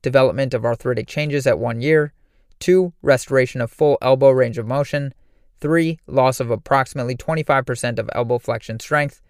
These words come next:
four, posterolateral rotatory instability, and five, olecranon non-union. So following repair of a displaced intra-articular distal humerus fracture, the ability to regain full elbow range of motion is rare.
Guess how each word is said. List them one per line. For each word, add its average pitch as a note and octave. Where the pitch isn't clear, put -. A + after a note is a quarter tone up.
four, D#3+
posterolateral B2
rotatory C3
instability, C3+
and B2
five, E3+
olecranon B2
non-union. A2+
So C#3+
following D#3+
repair D#3
of C#3+
a C#3+
displaced E3+
intra-articular C3
distal A#2
humerus D#3+
fracture, D3+
the D3+
ability E3+
to D#3+
regain C#3
full F3
elbow C3+
range A#2+
of A2
motion C#3
is C3
rare. C#3+